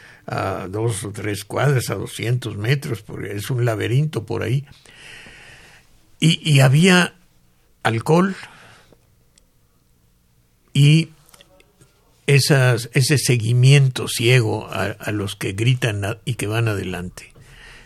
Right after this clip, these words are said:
No todos los que están en el, en el grupo vociferando son autores materiales, pero son, sí son instigadores. Es un fenómeno que hay que, que hay que combatir,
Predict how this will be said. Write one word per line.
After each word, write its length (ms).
No 260
todos 380
los 220
que 80
están 320
en 140
el, 240
en 180
el 120
grupo 500
vociferando 920
son 580
autores 760
materiales, 960
pero 200
son, 300
sí 280
son 240
instigadores. 920
Es 220
un 140
fenómeno 580
que 120
hay 120
que, 320
que 100
hay 100
que 120
combatir, 640